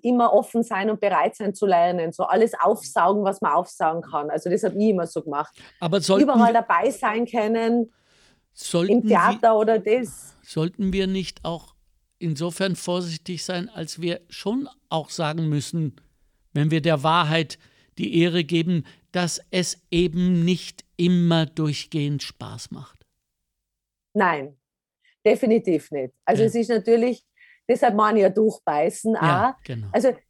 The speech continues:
Speaker 1: ich sag, was Spaß machen sollte, ist dann der Moment, wo man dann, wo ich dann auf der Bühne stehe und spiele und die Leute lachen. Das,
Speaker 2: Ja.
Speaker 1: ja, aber natürlich, das, wenn ich an, dr-, dran denke, im Programm schreiben,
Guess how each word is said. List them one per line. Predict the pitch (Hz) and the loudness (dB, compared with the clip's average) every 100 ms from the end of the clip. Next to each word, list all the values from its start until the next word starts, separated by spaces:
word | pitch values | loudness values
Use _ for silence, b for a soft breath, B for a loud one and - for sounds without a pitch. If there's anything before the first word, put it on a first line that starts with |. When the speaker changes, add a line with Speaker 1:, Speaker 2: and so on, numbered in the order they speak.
| - | -2
Speaker 1:
ich | 254 | 2
sag, | 254 277 - _ _ _ _ _ | 2 0 -6 _ _ _ _ _
was | 202 262 - - | 2 2 2 -12
Spaß | - 196 240 349 | -2 2 2 0
machen | 247 226 233 233 | 0 -2 -2 -4
sollte, | 247 226 226 | 0 0 0
ist | 214 - | -6 0
dann | 214 254 | 0 2
der | 214 220 | 0 0
Moment, | 208 220 190 214 262 - | 0 0 0 0 -2 -6
wo | 196 220 | -2 2
man | 226 214 | 2 4
dann, | 196 208 226 - | 2 2 -2 -4
wo | 202 | -2
ich | 240 | 2
dann | 214 220 | 2 0
auf | 220 | 0
der | 220 | -2
Bühne | - 233 254 | 0 0 0
stehe | - 226 233 | 0 0 2
und | 214 | 0
spiele | - - 233 214 | -2 -2 0 0
und | 214 | 0
die | |
Leute | 202 185 185 | 4 2 4
lachen. | 190 196 - 190 | 0 0 -6 2
Das, | 196 | 4
Speaker 2:
Ja. | 135 101 - _ _ | 4 -2 -12 _ _
Speaker 1:
ja, | 180 180 | 0 2
aber | 220 214 | 0 -2
natürlich, | 226 233 240 - | -2 0 -2 0
das, | 220 - 151 - | -4 -6 -14 -2
wenn | 196 | 0
ich | 202 | 2
an, | 202 220 202 _ | 2 0 -4 _
dr-, | 202 190 | 0 0
dran | 208 226 | 2 2
denke, | 190 214 233 | 2 0 0
im | 202 | -2
Programm | 220 165 160 214 | -2 0 0 -2
schreiben, | - 180 156 175 185 226 | -2 2 4 4 4 0